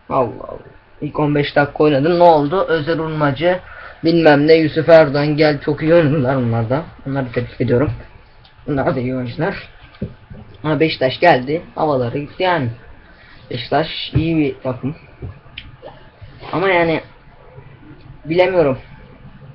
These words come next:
Böyle futbol oynatılmaz yani. Ama Hamza Hamza geldikten sonra Galatasaray ayağında çok iyi top tutuyor. Bugün izledik, Akhisar izledik, Eskişehir izledik,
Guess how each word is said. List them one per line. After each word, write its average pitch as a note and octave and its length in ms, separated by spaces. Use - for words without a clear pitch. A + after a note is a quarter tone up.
Böyle E3+ 220
futbol - 220
oynatılmaz D3+ 500
yani. A#2 160
Ama C#3+ 200
Hamza C3+ 320
Hamza C#3+ 180
geldikten C3+ 360
sonra D3 280
Galatasaray C3+ 360
ayağında C3+ 340
çok D3 200
iyi E3+ 120
top - 200
tutuyor. A#2 320
Bugün C#3+ 200
izledik, C3+ 460
Akhisar D3 320
izledik, C#3 320
Eskişehir D3 400
izledik, C#3 360